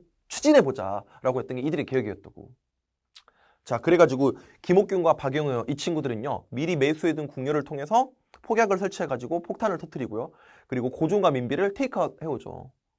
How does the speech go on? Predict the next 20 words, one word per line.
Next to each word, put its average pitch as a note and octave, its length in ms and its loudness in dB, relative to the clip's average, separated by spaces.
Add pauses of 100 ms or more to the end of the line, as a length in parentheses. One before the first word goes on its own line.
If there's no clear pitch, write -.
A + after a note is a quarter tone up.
(160)
그래가지고 A#2 480 -4
자신들이 E3+ 500 4 (880)
꿈꿨던 G#3 680 4
조선의 C#3 300 0
모습을 A#2+ 420 0 (360)
열네 E3 340 10
개 G3+ 140 2
조 F3+ 100 2
내용에 A#2 280 -2
딱 - 260 -12
담잖아. F2+ 480 -10 (180)
이게 C3 160 -2
시험 G#3 240 -6
문제 C3 220 -10
나오죠, F2+ 320 -12
또. F2 200 -14 (380)
자, - 140 -18 (680)
그때 F3+ 320 4 (520)
갑신정변 G3+ 600 2
때 C3+ 240 0